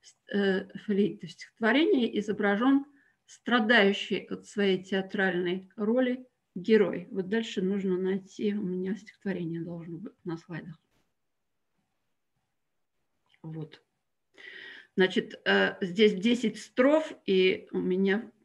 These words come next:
вот не поместилось, поэтому на нескольких слайдах, но начало здесь видно. В начале третьей строфы, да, стих «Я, видите ли, гений», то есть он понимает, что он исполняет роль, и, в общем,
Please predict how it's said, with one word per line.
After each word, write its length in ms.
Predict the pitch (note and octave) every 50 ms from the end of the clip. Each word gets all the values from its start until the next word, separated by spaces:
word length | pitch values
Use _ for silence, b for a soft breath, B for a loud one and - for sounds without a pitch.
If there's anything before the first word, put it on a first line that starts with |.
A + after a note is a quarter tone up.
| _ - - - - _ - - G3
вот 260 | - - - D#3 - -
не 140 | F3 F3
поместилось, 720 | F3 G3 G3 F#3+ F#3 - - - C#4+ D4+ D4 B3+ - - - -
поэтому 440 | - F#3 G3+ G#3 - G#3 G3 G3
на 100 | F#3+ F#3
нескольких 720 | F#3 F#3 F3+ F3+ - - - F#3 D#3 - - - - - -
слайдах, 480 | - - - B3+ D#4 D4+ - G#3 -
но 260 | - G3 G#3 A3+ - A3
начало 520 | - F#3+ F#3 F#3 - - - G#3+ G#3 - G3
здесь 320 | F#3+ - G3+ G3 F#3+ -
видно. 440 | - G3+ G3 F3 D#3+ - F3 - B B B B B B B B B
В 100 | - F#3+
начале 460 | F#3+ G3 G#3+ G#3+ - - A3+ G3+ F#3+ F#3+
третьей 540 | F#3+ - A3 G#3 G3 G3 G3 - - G3
строфы, 520 | - - - G3+ - A3+ A3+ - C4 C#4+ C#4+
да, 360 | A3 F#3+ F#3+ G3 G3+ G3+ -
стих 560 | - - - - - G#3+ G#3+ A3 - - - b b b b b b b b b b b b _ -
«Я, 320 | G#3 F#3+ G3 G#3 G#3 G#3
видите 460 | G3 F#3+ F#3+ G3 G3 F#3+ - - -
ли, 100 | F#3+ G3
гений», 560 | F#3+ F3 F3 F#3+ A3 G#3 G3 F#3+ F#3+ F#3 F#3+ -
то 120 | - F#3+
есть 240 | - - - - -
он 120 | F3 F3+
понимает, 320 | E3+ F3+ F#3+ F#3+ F3+ E3+ E3
что 220 | - - - F3+
он 260 | F#3 - F3+ F3 - -
исполняет 680 | - - _ _ - F#3+ G3 G3 G3+ G3 F3+ F3+ F#3 -
роль, 260 | G#3 A3+ A#3+ B3 A#3 -
и, 60 | -
в 100 | F3+ F3+
общем, 400 | F#3 E3+ - - G3 F#3 - F#3